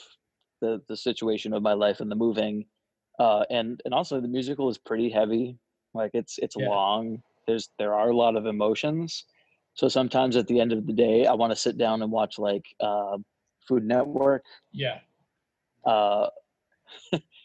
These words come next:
Speaker 1: and
Speaker 2: mean
Speaker 1: not, not, like, invest in this. 'Cause if you watch it, you need, you need to, like, watch it.
Speaker 2: Yeah.
Speaker 1: It's, it's absolutely worth it. But, you know, if, if you're, like, already exhausted or, or emotional from your day, it's, uh,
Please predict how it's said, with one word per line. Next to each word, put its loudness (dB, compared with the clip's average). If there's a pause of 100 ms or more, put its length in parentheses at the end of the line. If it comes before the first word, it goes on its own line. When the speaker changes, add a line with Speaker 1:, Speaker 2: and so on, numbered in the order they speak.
(200)
Speaker 1:
and 2
Speaker 2:
mean 2
Speaker 1:
not, 0 (440)
not, 0
like, -2
invest -2
in -6
this. -8
'Cause 2
if -2
you 0
watch 2
it, 4
you 2
need, 0
you -4
need 0
to, 2
like, 0
watch -6
it. -12 (260)
Speaker 2:
Yeah. -6 (760)
Speaker 1:
It's, -6
it's -4
absolutely 0
worth -2
it. -10
But, 0 (340)
you -6
know, 2
if, -2 (140)
if 0
you're, 4
like, -4
already 2
exhausted 0
or, -8 (260)
or 0
emotional 0
from -6
your -4
day, 0
it's, -8
uh, -2